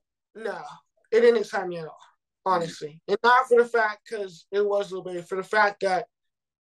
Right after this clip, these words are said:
it was, what, one, what he said,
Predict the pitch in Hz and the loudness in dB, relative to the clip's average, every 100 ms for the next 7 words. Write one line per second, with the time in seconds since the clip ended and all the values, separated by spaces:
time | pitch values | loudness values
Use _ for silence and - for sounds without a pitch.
0 | _ 202 202 196 196 190 185 180 160 202 | _ 4 4 2 -2 -2 -4 -6 0 4
1 | 262 262 226 285 302 247 220 196 170 - | 4 2 2 2 2 -2 -4 -8 _ -16
2 | 202 175 151 160 | -14 -14 -16 -20